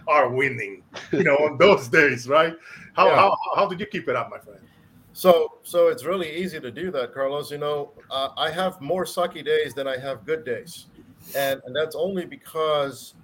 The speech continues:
Speaker 2: I, I'm always with people. I'm always about the people. I'm always in front of people. I'm always meeting with the people. And part of my life mission was to always get to know 'em at a ver-, a very personal level, right? So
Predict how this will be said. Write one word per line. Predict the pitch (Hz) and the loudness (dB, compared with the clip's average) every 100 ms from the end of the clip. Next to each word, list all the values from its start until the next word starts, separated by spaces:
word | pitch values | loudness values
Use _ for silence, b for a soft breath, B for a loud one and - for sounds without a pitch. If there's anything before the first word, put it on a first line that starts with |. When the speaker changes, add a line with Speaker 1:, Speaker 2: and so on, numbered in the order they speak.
| - - | -20 -6
Speaker 2:
I, | 135 139 135 127 - | -2 -2 -4 -10 -8
I'm | 135 139 | -8 -8
always | 139 165 156 147 131 | -2 -2 -2 -8 -10
with | 135 - | -14 -16
people. | 156 143 - 95 - | -16 -16 -12 -14 -8
I'm | 143 147 | -10 -6
always | 147 165 165 139 | -4 -2 -4 -8
about | 143 147 131 | -4 -4 -4
the | |
people. | 120 143 139 135 127 | -12 -16 -10 -4 -4
I'm | 117 120 | -6 -4
always | 160 160 143 | -4 -4 -8
in | 135 | -14
front | 120 139 | -8 -6
of | 127 - | -6 -10
people. | 135 - 127 | -16 -8 -6
I'm | 117 | -6
always | 131 151 151 127 | -6 -6 -6 -10
meeting | 135 139 135 | -12 -12 -10
with | 123 | -12
the | 107 | -14
people. | - 120 117 95 92 b b b b | -14 -16 -12 -14 -14 b b b b
And | 131 131 127 120 _ | -2 0 -2 -6 _
part | - 175 | -2 0
of | 156 | 0
my | 147 | -2
life | 139 139 135 156 | 0 2 0 -2
mission | 185 190 131 127 | -6 -6 -10 -8
was | 123 | -8
to | - 123 | -8 -8
always | 120 143 151 139 117 - - 101 | -4 -2 -2 -4 -6 -14 -20 -10
get | 143 - | -10 -8
to | 120 | -8
know | 127 170 - - - | -2 -2 -2 -10 -6
'em | |
at | 127 | -4
a | |
ver-, | 123 147 - | -4 -6 -8
a | |
very | 120 147 135 | -6 -4 -4
personal | 151 135 - 131 | -6 -8 -8 -8
level, | 123 135 - 90 | -4 -4 -6 -6
right? | 113 127 - _ B B B | -2 -2 -4 _ B B B
So | - 165 156 | 0 4 4